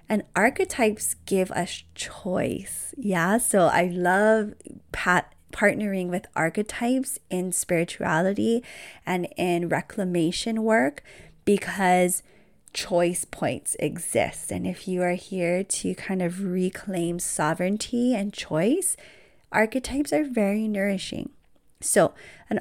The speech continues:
archetype, again, could be like a universal symbol, and they also come with patterns, and they are in the collective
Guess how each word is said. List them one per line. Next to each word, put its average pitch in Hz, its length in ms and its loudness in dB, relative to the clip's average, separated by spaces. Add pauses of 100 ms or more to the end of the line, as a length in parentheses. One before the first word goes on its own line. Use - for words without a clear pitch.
archetype, 285 500 4
again, 180 380 4
could - 240 -6
be 190 180 2
like 170 400 0 (280)
a 202 60 0
universal 185 760 0
symbol, 175 880 -2 (560)
and 170 680 2 (600)
they 196 200 2
also 202 420 2
come 190 360 -4
with 185 220 -4
patterns, 190 1000 -2
and 190 580 -2 (220)
they 226 180 6
are 302 320 2
in 262 180 2
the 196 100 2
collective 175 600 -2